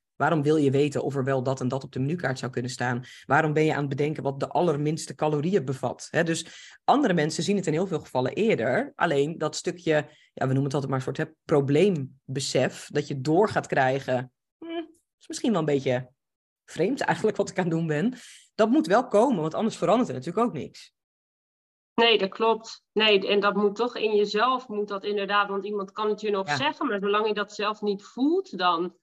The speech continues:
Speaker 2: ja, je
Speaker 1: Verandert
Speaker 2: moet
Speaker 1: er
Speaker 2: op
Speaker 1: ook
Speaker 2: een gegeven
Speaker 1: niks.
Speaker 2: moment wel, nee, binnen kunnen komen of zo.
Speaker 1: Ja, daarom.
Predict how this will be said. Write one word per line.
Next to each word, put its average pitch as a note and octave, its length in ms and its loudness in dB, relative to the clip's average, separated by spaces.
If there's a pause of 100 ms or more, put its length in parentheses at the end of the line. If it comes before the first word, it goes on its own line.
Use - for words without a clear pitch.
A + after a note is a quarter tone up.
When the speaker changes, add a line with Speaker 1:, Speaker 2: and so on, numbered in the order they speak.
(400)
Speaker 2:
ja, F3+ 420 0 (180)
je G3+ 160 -2
Speaker 1:
Verandert G#3+ 340 2
Speaker 2:
moet B2 80 -2
Speaker 1:
er A2+ 60 0
Speaker 2:
op C3 40 0
Speaker 1:
ook - 40 -4
Speaker 2:
een - 60 -2
gegeven B3 240 -2
Speaker 1:
niks. B3 60 0
Speaker 2:
moment C4 260 0 (100)
wel, A3 120 -4 (100)
nee, F3 240 0
binnen A#3+ 300 0
kunnen E3+ 260 -4
komen D#3+ 380 -6
of - 100 -16
zo. D3 440 -4 (240)
Speaker 1:
Ja, F#3+ 180 2
daarom. E3+ 400 2